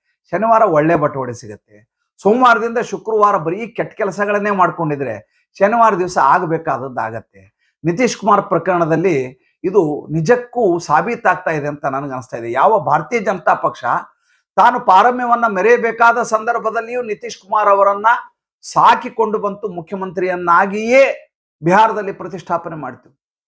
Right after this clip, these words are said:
ಆದ್ರೆ ನಿತೀಶ್ ಕುಮಾರ್ ಪದೇ ಪದೇ, ಪದೇ ಪದೇ ನರೇಂದ್ರ ಮೋದಿ ಅವರಿಗೆ ಕಿರುಕುಳ ಕೊಡುವುದು ಮತ್ತು ಸರ್ಕಾರವನ್ನ ಇಕ್ಕಟ್ಟಿನಲ್ಲಿ ಸಿಗಿಸುವಂತ ಕೆಲಸವನ್ನೇ ಮಾಡ್ಕೊಂಡ್ಬಂದ್ರು.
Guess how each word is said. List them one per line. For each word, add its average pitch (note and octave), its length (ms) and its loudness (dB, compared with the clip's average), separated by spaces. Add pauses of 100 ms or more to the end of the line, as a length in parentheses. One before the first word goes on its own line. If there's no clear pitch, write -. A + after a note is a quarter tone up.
(200)
ಆದ್ರೆ A3+ 400 4
ನಿತೀಶ್ G3+ 360 -6
ಕುಮಾರ್ A#3 300 -4
ಪದೇ F#3+ 220 2
ಪದೇ, A3 280 -2
ಪದೇ G#3+ 280 -2
ಪದೇ E3+ 520 -6 (220)
ನರೇಂದ್ರ G#3+ 400 2
ಮೋದಿ F#3+ 240 -2
ಅವರಿಗೆ D#3+ 240 -2
ಕಿರುಕುಳ G#3+ 440 0
ಕೊಡುವುದು F#3+ 480 0
ಮತ್ತು F3 260 -8
ಸರ್ಕಾರವನ್ನ E3+ 640 -2
ಇಕ್ಕಟ್ಟಿನಲ್ಲಿ D#3 800 -10
ಸಿಗಿಸುವಂತ D#3 460 -8
ಕೆಲಸವನ್ನೇ E3 580 -4
ಮಾಡ್ಕೊಂಡ್ಬಂದ್ರು. B2 600 -8